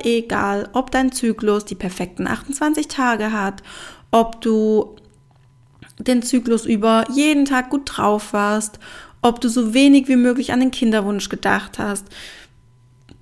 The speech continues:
ob du beruflich gerade irgendwie, äh, an der perfekten Stelle stehst, wo es jetzt gerade wirklich perfekt wäre, ein Kind zu bekommen. Das ist deinem Baby komplett egal.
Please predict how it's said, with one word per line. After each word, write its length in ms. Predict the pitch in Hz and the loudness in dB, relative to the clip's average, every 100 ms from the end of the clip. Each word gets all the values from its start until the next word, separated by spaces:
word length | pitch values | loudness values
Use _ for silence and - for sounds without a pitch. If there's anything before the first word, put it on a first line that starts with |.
| _ | _
ob 220 | - 269 - | -2 0 2
du 420 | 285 277 269 269 | 6 6 4 0
beruflich 720 | 302 285 226 233 247 233 - | -2 2 2 2 2 2 0
gerade 380 | - 277 220 214 | -4 0 2 2
irgendwie, 800 | - 226 226 208 220 226 226 226 | 2 2 0 2 2 4 4 2
äh, 300 | - - - | -2 -10 -10
an 160 | - 226 | -2 0
der 100 | 226 | 0
perfekten 500 | 233 226 240 - 233 | -2 -2 -2 -2 -4
Stelle 380 | - 214 220 220 | 2 4 4 4
stehst, 840 | - 226 214 220 220 - - 233 | 2 2 4 4 0 -4 -6 0
wo 100 | 220 | 2
es 120 | 220 | 2
jetzt 160 | 220 - | 0 -6
gerade 240 | - 226 | -2 -2
wirklich 240 | 226 220 - | -2 -4 -4
perfekt 520 | - - 330 320 - | -4 -2 -4 -4 0
wäre, 140 | 269 | 2
ein 120 | 254 240 | 2 0
Kind 280 | 240 226 | 0 0
zu 140 | - - | -2 -6
bekommen. 580 | 196 - 190 196 240 277 - - - - - - _ _ | -8 -2 0 0 -2 -4 -12 -18 -20 -20 -20 -20 _ _
Das 340 | 226 233 - - | 0 0 -2 2
ist 420 | 214 208 202 - | 4 4 2 -2
deinem 320 | 190 190 185 185 | 0 2 2 2
Baby 340 | 262 262 262 | 2 2 0
komplett 520 | - 202 240 - - | -2 -6 -4 -6 -2
egal. 420 | 208 202 185 196 | 0 2 0 -2